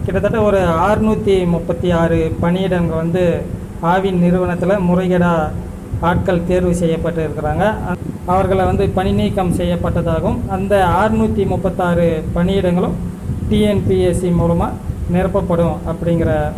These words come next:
ஒரு தகவலை வந்து அமைச்சர் ஆவடி நாசர் வந்து தெரிவிச்சிருக்கிறார். அடுத்ததா, கடந்த ரெண்டாயிரத்தி இருபதில் நடத்தப்பட்ட துறை தேர்வுக்கான முடிவுகள்,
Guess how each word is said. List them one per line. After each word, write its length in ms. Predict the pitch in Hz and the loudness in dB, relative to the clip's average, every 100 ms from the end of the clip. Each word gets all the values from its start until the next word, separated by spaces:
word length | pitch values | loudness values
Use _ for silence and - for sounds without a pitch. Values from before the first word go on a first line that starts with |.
| 170 | -2
ஒரு 260 | 170 160 - | 0 -2 0
தகவலை 360 | 165 180 180 160 | 0 2 0 0
வந்து 220 | 165 175 156 147 - - - - - | 0 0 0 -2 -6 -6 -6 -6 -2
அமைச்சர் 440 | 170 175 180 208 - - - - | 0 2 2 0 -2 -2 -2 -2
ஆவடி 360 | 170 180 180 170 | 0 0 2 2
நாசர் 380 | 170 170 175 165 | 2 0 -2 0
வந்து 260 | 170 165 165 | 0 0 0
தெரிவிச்சிருக்கிறார். 680 | 165 165 165 156 151 131 135 - - - - - - - - - | -2 0 -2 -2 -4 -4 -4 -4 -4 -4 -4 -4 -4 -4 -4 -4
அடுத்ததா, 420 | 180 190 202 185 202 175 - - - - - | -4 -2 0 0 0 -2 -4 -6 -8 -8 -6
கடந்த 500 | 185 190 185 180 170 170 | -2 0 2 2 2 0
ரெண்டாயிரத்தி 680 | 170 208 214 220 214 196 185 | 0 2 2 2 0 0 0
இருபதில் 440 | 202 208 208 190 | 0 0 0 0
நடத்தப்பட்ட 580 | 175 170 165 175 170 - 190 - - - - - - - - - | 0 0 -2 -2 -2 0 -2 -2 -6 -6 -6 -6 -10 -12 -8 -4
துறை 280 | 190 202 220 | 0 2 2
தேர்வுக்கான 640 | 220 202 180 175 180 170 185 214 - - 180 | 0 0 0 0 0 0 0 0 -4 -2 0
முடிவுகள், 460 | 185 208 185 180 | 2 2 2 0